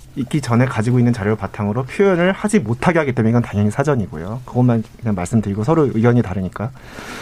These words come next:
근데 이제 제가 생각하기엔 이제 대안은 뭐냐면, 어, 두 가지 영역으로 좀 나눠봐야 된다고 생각해요. 그러니까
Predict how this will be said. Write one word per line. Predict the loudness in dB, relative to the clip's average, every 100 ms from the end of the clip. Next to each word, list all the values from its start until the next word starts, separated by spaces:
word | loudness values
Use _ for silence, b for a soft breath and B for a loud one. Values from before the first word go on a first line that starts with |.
| B B
근데 | 2 4
이제 | 4
제가 | 4 2 4
생각하기엔 | 4 4 2
이제 | 0 -2 2
대안은 | 4 6 4
뭐냐면, | 4 2 2 2 2 -2 -6 -10 B B B B B B B B B B -10
어, | -4 -2 -2 -4 -2
두 | 2
가지 | 4 4
영역으로 | 4 4 2 0
좀 | 0
나눠봐야 | 0 2 2 0
된다고 | -2 -4 -8
생각해요. | -12 -12 -12 -14 -10
그러니까 | -10 -8 -6 -6